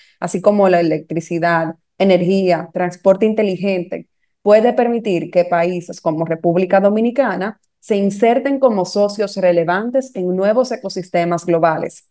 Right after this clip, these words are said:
Esta estrategia representa una visión audaz, poner al país como puente entre bloques tecnológicos emergentes,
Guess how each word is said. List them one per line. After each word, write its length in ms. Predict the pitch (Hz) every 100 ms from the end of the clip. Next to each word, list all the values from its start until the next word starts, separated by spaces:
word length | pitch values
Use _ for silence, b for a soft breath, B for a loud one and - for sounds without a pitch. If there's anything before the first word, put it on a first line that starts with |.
| _ _ _ _ _
Esta 220 | - 202
estrategia 840 | 247 240 165 196 208 170 180 247 -
representa 540 | - 185 190 190 196 226
una 140 | 240
visión 460 | 220 190 - 190 220
audaz, 640 | 220 170 170 165 160 - _ _ _ _ -
poner 300 | 190 185 202
al 140 | 262
país 400 | 254 214 214 240
como 280 | - 220 190
puente 400 | 185 190 196 208
entre 300 | 202 196 165
bloques 420 | 165 180 180 202
tecnológicos 800 | 202 185 170 170 185 196 180 -
emergentes, 720 | 170 175 175 175 165 196 214